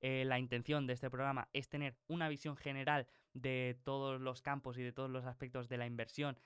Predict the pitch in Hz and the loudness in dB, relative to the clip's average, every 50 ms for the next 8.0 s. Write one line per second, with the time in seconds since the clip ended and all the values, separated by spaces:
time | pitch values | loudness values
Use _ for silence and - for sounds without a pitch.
0 | - _ _ - 120 117 110 110 110 110 110 107 113 123 131 135 123 123 135 135 | -20 _ _ -4 -4 -2 -2 -2 -4 -4 -4 -4 -2 0 0 0 2 4 4 4
1 | 123 - 123 123 117 113 117 113 113 117 113 110 - - - - 127 123 127 123 | 4 0 -4 -4 -4 -2 -2 -2 0 0 -2 -4 -6 -10 -16 -12 -6 -2 -2 0
2 | 127 123 120 - - - - 123 120 113 113 123 131 127 123 117 - - 127 123 | 0 -2 -4 -6 -10 -8 -8 -6 -4 -2 -2 -2 -2 -4 -6 -10 -8 -6 -6 -4
3 | 113 120 120 120 123 120 127 127 123 120 117 - - 131 123 120 - 117 113 - | -4 -4 -4 -4 -4 -4 -4 -4 -4 -4 -6 -6 -4 -4 -4 -2 -4 -4 -4 -4
4 | 113 117 127 127 123 123 - - - - _ - 127 123 123 127 127 127 - _ | -4 -2 -2 -2 -2 -4 -8 -18 -20 -20 _ -8 -4 0 0 0 0 -2 -6 _
5 | _ _ _ _ _ - 127 127 131 135 143 139 170 190 185 - - - - - | _ _ _ _ _ 0 2 2 2 2 2 0 0 0 0 -2 -8 -20 -14 -6
6 | - 151 170 180 180 - _ - - 135 135 - 139 127 - 139 135 135 135 131 | -4 -2 -2 -2 -2 -6 _ -10 -8 -6 -4 -4 -4 -4 -2 -2 -2 -2 -2 -2
7 | - _ _ _ - 131 123 123 127 131 127 123 123 127 131 135 160 170 - - | -4 _ _ _ 0 0 2 2 2 2 2 2 2 0 0 2 0 0 -2 -6